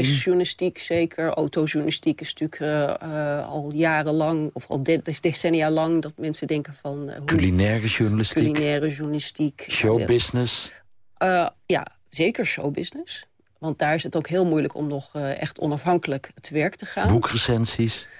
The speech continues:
Speaker 1: Nou, boekrecensies, ik denk dat, dat, dat je daar nog een bastion hebt... waar mensen proberen, eh, want als, als zelfs boekrecensies niet meer onafhankelijk zijn... dan heb je natuurlijk een probleem. Maar het is wel belangrijk om te zeggen... het is niet zo dat dit... Dat, eh, dat uit dit, dit is een klein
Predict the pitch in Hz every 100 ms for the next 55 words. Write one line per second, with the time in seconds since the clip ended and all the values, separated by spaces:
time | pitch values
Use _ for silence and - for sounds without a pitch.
0 | - - - 240 240 233 247 240 240 220
1 | - 196 - - 175 170 156 190 - -
2 | - - 160 175 202 190 175 185 - 190
3 | 185 180 165 170 175 175 - - 175 180
4 | 170 165 160 156 - - 160 151 147 -
5 | - - - - 165 - 151 120 175 -
6 | 226 233 220 214 214 202 185 190 - 175
7 | 180 - 151 147 131 143 - - - -
8 | - - 127 - - - - 170 208 220
9 | 254 277 269 240 226 214 - - - 202
10 | 185 240 277 240 220 214 190 180 185 -
11 | - - 175 - - _ - - 156 147
12 | 143 139 - 143 139 - 160 160 196 208
13 | - 185 - - 170 185 220